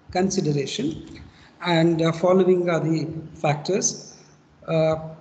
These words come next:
they should have a positive impact on students. So while selecting the literary text, it's very important that teachers should, uh, select, uh, a text that has a positive impact on students.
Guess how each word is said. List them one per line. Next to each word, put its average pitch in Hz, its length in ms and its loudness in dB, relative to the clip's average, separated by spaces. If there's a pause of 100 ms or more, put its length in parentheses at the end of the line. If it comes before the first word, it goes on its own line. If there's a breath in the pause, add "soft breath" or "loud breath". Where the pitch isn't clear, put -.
(520)
they 202 160 4
should 269 360 0
have 208 460 -2
a 202 80 0
positive 196 840 -2
impact 165 600 -2 (120)
on 156 220 -4
students. 143 580 -8
So - 340 0
while 175 320 -2
selecting 220 640 -4
the 180 80 -2
literary 170 540 -2
text, 160 360 -4
it's 151 160 -6
very 170 260 2
important 175 760 -2 (640 loud breath)
that 160 400 -4
teachers 196 380 2
should, 180 520 0
uh, 156 200 2 (340)
select, - 720 0 (960)
uh, 160 280 -4 (100)
a 180 80 0 (160)
text - 420 0
that 180 160 -2
has - 720 -2
a 185 40 -10
positive 190 680 -2
impact 156 500 -4
on 147 380 -6
students. - 840 -6